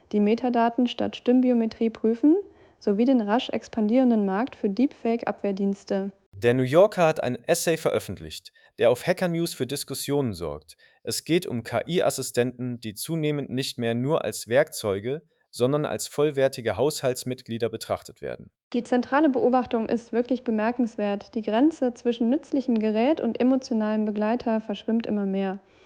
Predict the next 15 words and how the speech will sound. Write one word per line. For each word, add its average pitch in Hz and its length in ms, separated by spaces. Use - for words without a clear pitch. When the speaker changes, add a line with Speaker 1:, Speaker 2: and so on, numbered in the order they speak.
Speaker 1:
Menschen 254 460
schreiben 226 320
den 220 140
Systemen 220 420
Absichten 233 500
zu, 294 320
entwickeln 247 540
eine 220 180
Beziehung 240 540
fast 254 340
wie 233 80
zu - 160
einem 208 180
Familienmitglied. 214 1000
Speaker 2:
Genau. 104 360